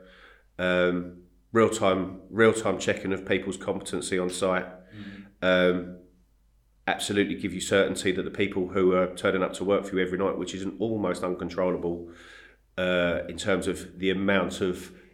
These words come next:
Speaker 1: individuals across the, the, the territory you're on about. So, in a sense, being able to digitally ascertain and verify who someone is when they turned up, when they left.
Speaker 2: Yeah.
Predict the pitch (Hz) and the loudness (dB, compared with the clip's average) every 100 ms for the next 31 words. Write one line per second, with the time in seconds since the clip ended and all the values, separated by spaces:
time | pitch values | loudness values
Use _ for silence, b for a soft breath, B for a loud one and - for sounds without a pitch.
0 | _ 95 92 92 95 98 92 92 - - | _ -6 -2 -2 0 2 0 -2 -10 -16
1 | - 101 87 - - _ 95 87 - 90 | -10 -8 -8 -10 -18 _ -10 -8 -6 -6
2 | 90 - 87 - 92 - 92 87 98 95 | -6 -10 -8 -4 -4 -4 -6 -2 -2 -2
3 | 80 78 - - 101 98 98 B B B | -6 -8 -12 -4 4 4 4 B B B
4 | B B _ - 107 107 139 95 - - | B B _ 0 0 4 4 4 0 0
5 | 107 113 113 - - - 120 113 - - | 2 4 4 2 -2 2 2 0 -4 -6
6 | 95 87 90 92 - b b b b b | -4 -2 -2 -4 -8 b b b b b
7 | b _ _ _ _ _ 104 - - 98 | b _ _ _ _ _ -8 -6 -2 0
8 | 92 90 92 90 - 92 90 87 - - | 0 2 4 2 2 2 2 0 -6 -10
9 | - 95 95 92 90 90 - - _ _ | -6 -2 -2 -2 -2 -4 -8 -16 _ _
10 | _ _ _ _ _ - _ _ - 101 | _ _ _ _ _ -20 _ _ -6 -2
11 | 90 - 90 87 85 - - 98 95 90 | -2 -2 -4 -4 -6 -12 -8 -2 -2 -2
12 | 87 - - - _ - 104 | -6 -10 -20 -20 _ -14 -12